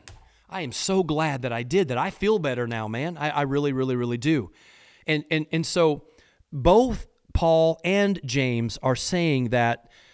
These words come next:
these trials that we endure in life, there is a purpose in them, okay? Don't miss the purpose in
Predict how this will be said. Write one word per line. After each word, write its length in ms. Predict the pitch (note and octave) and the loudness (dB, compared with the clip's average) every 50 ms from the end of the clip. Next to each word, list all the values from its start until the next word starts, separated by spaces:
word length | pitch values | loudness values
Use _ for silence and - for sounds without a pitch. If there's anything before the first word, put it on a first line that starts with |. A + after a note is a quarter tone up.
| _ _ _ - | _ _ _ -2
these 220 | D3 F#3 F3+ - | 0 0 0 -2
trials 580 | - - - F#3 F3 F#3+ G3+ G3+ G3+ F#3 C3+ - | -4 -2 0 2 2 2 0 0 -2 -2 -2 -2
that 180 | C#3+ B2 - | -4 -2 -2
we 380 | B2+ B2+ B2+ A#2+ A#2+ A#2 A#2+ - - | -2 0 0 0 -2 -4 -6 -6 -4
endure 440 | C3+ B2+ B2 A2+ C3 C#3+ C#3+ C3+ | -4 -2 0 2 2 2 2 2
in 80 | B2 A#2 | 2 0
life, 360 | A2+ A#2 C3 C3 A2+ G2+ - - | -2 -2 -2 -2 -4 -6 -8 -4
there 280 | A2+ C3+ D3 E3 F3+ F#3 | -2 0 2 2 2 0
is 300 | - E3 E3 D#3 D3 - | 0 0 -2 -2 -2 -4
a 140 | D3+ C#3+ C3 | -4 -4 0
purpose 720 | - - - - E3 E3+ F3 - - A#2+ A2+ - - - - | 2 4 4 4 4 0 0 0 -2 -2 -2 -4 -6 -8 -6
in 280 | - C#3+ C#3+ C3+ C3 A2 | -4 -4 -4 -2 -4 -4
them, 520 | A2+ B2 B2 A#2 G#2+ G2+ G2 F2 E2+ - _ _ _ _ _ _ _ _ _ _ _ _ _ _ _ - | -2 -2 -2 -2 -4 -6 -8 -10 -14 -18 _ _ _ _ _ _ _ _ _ _ _ _ _ _ _ -14
okay? 520 | A2+ - - D3 C#3+ D#3 E3+ F#3+ F#3 - _ _ _ _ _ _ _ _ _ _ - A#2+ A2+ | -12 -8 -6 -6 -4 -4 -6 -8 -10 -14 _ _ _ _ _ _ _ _ _ _ -16 -14 -6
Don't 580 | G#2+ C3 C#3 D3 D3+ D#3 E3 F3 - - - - - _ _ _ | -2 0 2 2 2 0 -2 -4 -6 -10 -14 -18 -20 _ _ _
miss 600 | C3+ C3 B2+ B2+ C#3 C#3+ C#3+ C#3 - - - - - _ _ _ _ _ - | -6 -2 0 0 0 0 -2 -2 -4 -6 -6 -8 -12 _ _ _ _ _ -10
the 100 | A2+ G#2 | -10 -6
purpose 720 | - - D3 C#3+ C#3+ - A2+ G#2 G2 - - - - - _ _ _ _ _ _ _ _ _ _ _ _ _ _ _ | -4 -2 -2 -2 -2 -2 -4 -6 -6 -8 -10 -10 -12 -14 _ _ _ _ _ _ _ _ _ _ _ _ _ _ _
in 500 | - C3+ C3+ C#3 C#3 C#3 C#3+ C#3 C3+ C3+ | -4 -2 -2 0 -2 -2 -4 -6 -8 -14